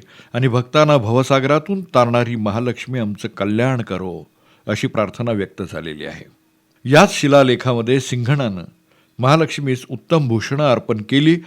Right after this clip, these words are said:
आणि आपल्या तैलन नावाच्या चाकराकरवी देवीपुढं फार मोठ्या उंचीचे सुंदर तोरण बांधविले,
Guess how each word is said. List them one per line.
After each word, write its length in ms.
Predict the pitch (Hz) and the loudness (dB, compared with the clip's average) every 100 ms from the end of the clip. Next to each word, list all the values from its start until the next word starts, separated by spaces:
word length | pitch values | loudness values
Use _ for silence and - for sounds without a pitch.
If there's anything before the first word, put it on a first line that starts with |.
| - - _ | -14 -20 _
आणि 140 | 113 147 | 0 2
आपल्या 320 | 156 160 170 | 2 4 2
तैलन 540 | 170 - 147 175 202 | 2 2 6 6 6
नावाच्या 500 | 185 143 147 135 156 | 6 6 6 4 2
चाकराकरवी 880 | 147 - 120 143 139 135 131 131 143 | 2 0 -2 0 0 0 -2 0 0
देवीपुढं 540 | 120 117 135 135 110 92 90 _ _ _ _ - | 0 0 0 -2 -4 -6 -10 _ _ _ _ 0
फार 200 | 147 202 | 4 4
मोठ्या 300 | 165 135 143 | 2 2 2
उंचीचे 460 | 131 117 127 120 | 2 -2 -4 -4
सुंदर 340 | 117 110 113 117 | -4 -4 -2 -4
तोरण 380 | - 117 156 131 | 0 0 2 0
बांधविले, 560 | 104 104 120 110 80 | -2 0 0 0 -2